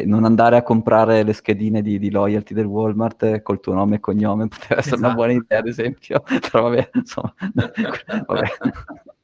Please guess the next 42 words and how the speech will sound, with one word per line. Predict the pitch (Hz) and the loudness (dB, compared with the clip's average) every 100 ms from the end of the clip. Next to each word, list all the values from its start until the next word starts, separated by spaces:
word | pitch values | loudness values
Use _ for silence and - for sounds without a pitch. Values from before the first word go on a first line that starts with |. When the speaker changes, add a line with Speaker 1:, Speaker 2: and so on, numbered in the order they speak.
| - 220 170 - - - - - - - | -20 -18 -14 -12 -12 -14 -18 -20 -8 -2
Speaker 2:
Vabbè, | 202 180 | 0 2
ma | |
questa | 180 - 160 | 0 0 0
è | |
la | |
stessa | 160 170 175 | -2 -2 0
gente | 175 180 170 | 0 0 0
che | 165 | 0
pensa | 170 170 | 0 -2
che | 165 | -2
proof | 160 175 185 | -4 -6 -4
of | 170 | -4
stake | - - 165 | -4 -4 -6
fa | 147 | -6
risparmiare | 131 139 135 131 131 127 | -6 -8 -6 -4 -6 -6
energia, | 127 127 123 147 165 131 | -8 -10 -8 -2 -2 -2
capito? | 123 127 139 117 113 113 | -4 -6 -8 -8 -8 -4
Speaker 1:
Ah, | 120 | -4
certo, | 107 110 - 107 | -4 -10 -4 0
ma | 117 | 2
Speaker 2:
Cioè | 117 185 | 2 0
Speaker 1:
que-, | - | 0
questa | - 151 123 - | 0 2 2 4
è | 107 | 6
la | 120 | 4
gente | 123 101 104 107 | 4 2 2 0
che | 120 | 2
verrà | 120 127 | 4 4
rapinata | 117 113 151 135 120 - 151 175 - | 4 2 2 2 2 2 2 2 0
da | 127 | -2
quelli | - 135 113 120 151 | 2 2 4 2 0
Speaker 2:
Sì, | 165 | 2
Speaker 1:
come | 160 113 | 0 2
Speaker 2:
il | 110 | 2
Speaker 1:
lei. | 113 95 | 2 2
Speaker 2:
prossimo | 113 170 175 165 | 0 0 2 2
ciclo, | 156 139 | 0 -6
Speaker 1:
<laughs> | - | -4
Che, | - 120 - | 0 0 -2
Speaker 2:
sì, | - | -10
sì, | |
sì, | 131 | -12